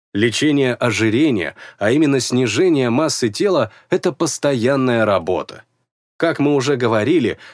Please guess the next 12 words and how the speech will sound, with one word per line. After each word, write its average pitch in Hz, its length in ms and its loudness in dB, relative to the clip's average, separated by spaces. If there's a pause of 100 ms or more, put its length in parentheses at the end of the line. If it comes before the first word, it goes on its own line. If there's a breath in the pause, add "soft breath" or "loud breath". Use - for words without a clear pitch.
(100)
нет 175 320 2
понятия 123 640 0
диета. 101 720 -2 (240)
Есть 175 400 -2
изменение 151 720 2
пищевого 143 580 0
поведения, 113 760 -2 (140)
которое 165 420 2
должно 131 420 0
поддерживаться 147 960 -2
всю 123 280 -2
жизнь. 104 500 -4